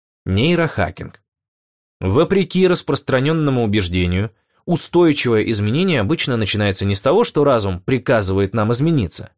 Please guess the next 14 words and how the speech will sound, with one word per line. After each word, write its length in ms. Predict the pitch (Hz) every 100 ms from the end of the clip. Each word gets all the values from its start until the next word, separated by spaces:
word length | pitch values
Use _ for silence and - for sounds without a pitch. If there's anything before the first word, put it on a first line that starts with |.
| _ _ _ _ _
Для 220 | - 120
начала 400 | 135 135 208 202
нужно 260 | 147 110 110
сделать 400 | 98 104 98 -
маленькую 680 | 160 175 190 190 165 143 117
корректировку 600 | 113 104 - 131 151 120
в 80 | -
поведении 600 | 110 101 98 85 78 73
и 160 | 107
позволить 480 | 110 110 117 110 95
мозгу 440 | 123 175 151 147 -
над 240 | 104 95
ней 320 | 92 101 117 _
подумать. 500 | 104 92 87 73 -